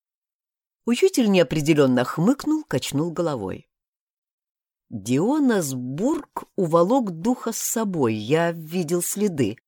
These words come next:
заговорил медленно, взвешенно. И на месте одержимого не было. Мы же всех проверяли,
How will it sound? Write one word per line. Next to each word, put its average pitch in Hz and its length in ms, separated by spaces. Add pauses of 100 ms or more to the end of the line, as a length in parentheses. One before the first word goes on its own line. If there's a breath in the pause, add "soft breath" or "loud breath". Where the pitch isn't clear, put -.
(460)
заговорил 123 540
медленно, 214 680
взвешенно. 107 760 (1300)
И 185 140
на 170 180
месте 240 520
одержимого 190 580
не 202 260
было. 117 380
Мы 156 380
же 349 140
всех 359 260
проверяли, 202 760